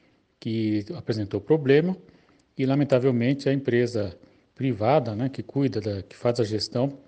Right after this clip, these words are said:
inicialmente de capital já, é, espanhol, depois vendida para um fundo de investimento com predomínio de capital brasileiro, inclusive, é,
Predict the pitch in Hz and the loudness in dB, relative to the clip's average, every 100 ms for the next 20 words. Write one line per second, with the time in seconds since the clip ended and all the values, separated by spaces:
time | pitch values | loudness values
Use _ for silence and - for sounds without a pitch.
0 | _ - 123 - 117 117 110 - 110 - | _ -2 -2 2 0 0 -2 -4 -4 2
1 | 113 104 107 143 107 107 127 - - 120 | 2 2 0 0 -2 -2 -4 -6 0 2
2 | 117 107 101 104 127 120 110 - - - | 4 2 2 -2 2 2 2 -10 -16 -20
3 | _ _ _ 120 107 123 - 117 98 131 | _ _ _ -4 -2 0 -2 -2 -6 -2
4 | 113 107 101 107 - 107 123 123 - 98 | -2 -2 -4 -4 -4 0 2 2 -2 -10
5 | - 110 104 98 95 _ 110 104 107 113 | -8 -8 -6 -6 -10 _ -6 -4 -2 -2
6 | 104 98 - - _ _ _ _ - - | -4 -8 -16 -20 _ _ _ _ -14 -6
7 | 107 - 110 110 98 101 123 107 107 113 | -6 2 2 2 0 0 2 0 -6 -4
8 | 110 101 | -4 -4